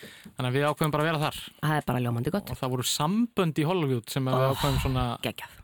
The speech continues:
Speaker 1: skoða svolítið.
Speaker 2: Ok.
Speaker 1: Þannig að við erum að fara að skoða allt þetta slúður og öll þessi sambönd og, og hvað, hvað svona, allt sem því tengist.
Speaker 2: Já,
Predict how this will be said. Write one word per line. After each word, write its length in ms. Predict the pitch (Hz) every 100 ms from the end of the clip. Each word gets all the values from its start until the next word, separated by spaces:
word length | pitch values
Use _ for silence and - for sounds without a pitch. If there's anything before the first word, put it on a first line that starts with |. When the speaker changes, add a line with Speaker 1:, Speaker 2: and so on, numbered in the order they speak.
| -
Speaker 1:
skoða 380 | - 143 123
svolítið. 240 | 110 107 101 -
Speaker 2:
Ok. 140 | 147 120 - - - _
Speaker 1:
Þannig 180 | -
að 40 | 117
við 80 | 127
erum 60 | 135
að 40 |
fara 120 | 135
að 100 | -
skoða 460 | - 147 143 139 135 135 82
allt 200 | 143 147
þetta 220 | 151 135 135
slúður 500 | - 131 135 131 127 120
og 240 | 117 113 -
öll 60 |
þessi 240 | 139 156 135
sambönd 760 | - 143 139 131 - 117 107 117
og, 360 | 113 107 - - -
og 80 | 123 -
hvað, 300 | 143 127 -
hvað 200 | - 131
svona, 160 | 123 127
allt 140 | 139
sem 100 | 170
því 120 | 156 170
tengist. 340 | 156 117 -
Speaker 2:
Já, 120 | 131